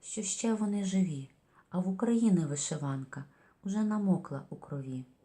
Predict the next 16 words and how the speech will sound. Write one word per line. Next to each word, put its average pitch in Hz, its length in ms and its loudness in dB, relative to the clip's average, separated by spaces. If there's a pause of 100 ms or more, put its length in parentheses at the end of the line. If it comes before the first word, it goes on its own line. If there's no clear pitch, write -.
(320)
Чому 226 280 2
ж - 160 -4
по 208 120 0
різні 185 480 4
боки 160 360 -4
правди 147 520 -4 (320)
людей 151 260 -6
поставила 147 720 -6
війна? 160 500 -2 (760)
Одна 220 500 2 (100)
у 156 120 -4
нас 143 240 -2
в - 160 -18
країна 139 460 -2
мати, 180 460 -2 (560)
одна. 151 440 -4